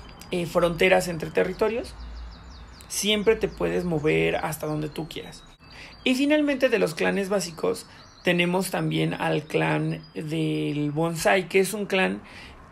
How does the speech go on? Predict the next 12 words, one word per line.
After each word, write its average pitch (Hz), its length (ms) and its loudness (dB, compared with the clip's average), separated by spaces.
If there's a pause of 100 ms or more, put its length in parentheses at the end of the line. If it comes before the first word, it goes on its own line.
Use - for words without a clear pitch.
(380)
que 185 400 8 (220)
tiene 226 440 2 (480)
el 196 160 6
detrimento 196 600 4
de 214 140 6
ser 196 240 4
el 196 200 4
último 214 560 -2
en 185 120 0
el 160 100 0
honor, 175 360 0 (1400)
pero 196 340 6